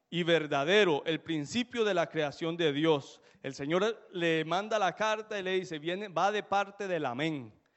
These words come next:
Aleluya, el amén es el verdadero.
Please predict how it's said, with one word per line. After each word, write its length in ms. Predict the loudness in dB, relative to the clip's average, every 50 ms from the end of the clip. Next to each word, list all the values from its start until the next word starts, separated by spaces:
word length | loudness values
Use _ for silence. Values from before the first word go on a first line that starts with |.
| _ _ _ _
Aleluya, 560 | -8 -4 -2 0 2 4 6 6 6 6 4 4
el 80 | 4
amén 320 | 4 2 2 2 0 0 0
es 180 | -2 -2 0
el 180 | 0 0 0 0
verdadero. 880 | 4 4 4 4 4 0 0 2 4 6 8 8 8 6 4 -2 -6